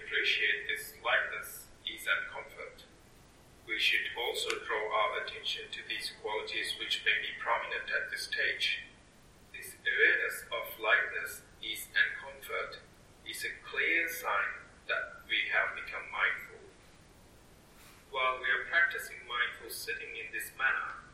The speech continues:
our mind may drift to the future. Perhaps we may stop thinking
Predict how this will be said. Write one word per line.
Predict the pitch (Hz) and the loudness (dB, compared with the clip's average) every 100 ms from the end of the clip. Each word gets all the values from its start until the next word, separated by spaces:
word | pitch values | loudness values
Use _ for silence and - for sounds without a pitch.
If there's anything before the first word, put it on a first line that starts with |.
| - - - - - | -20 -20 -20 -6 -2
our | - - - | -2 -4 2
mind | - - - | 4 6 4
may | - - | 0 0
drift | - - - - | 4 4 4 -2
to | |
the | - - | -4 -6
future. | - - - - - - - - - - - - - | -6 -4 -6 -8 -12 -18 -20 -20 -20 -20 -20 -12 -4
Perhaps | - - - - - - - - - - - - | 2 6 4 2 -6 -10 -16 -20 -20 -20 -18 -8
we | 123 | -6
may | 123 117 | -2 -2
stop | - 147 - - - | -2 -2 -2 -2 -8
thinking | - - | -10 -10